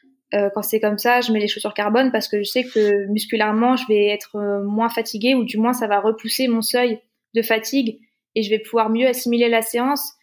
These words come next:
et av-, avoir moins de traumatisme pour enchaîner l'entraînement derrière. Donc, euh,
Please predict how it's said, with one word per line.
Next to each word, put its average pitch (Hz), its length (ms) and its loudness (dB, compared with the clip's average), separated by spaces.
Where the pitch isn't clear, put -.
et 220 100 2
av-, 214 120 0
avoir 214 360 2
moins 247 180 2
de 254 100 2
traumatisme 240 880 0
pour 226 120 0
enchaîner 233 380 0
l'entraînement 226 500 0
derrière. 220 500 0
Donc, 214 320 -2
euh, 208 440 2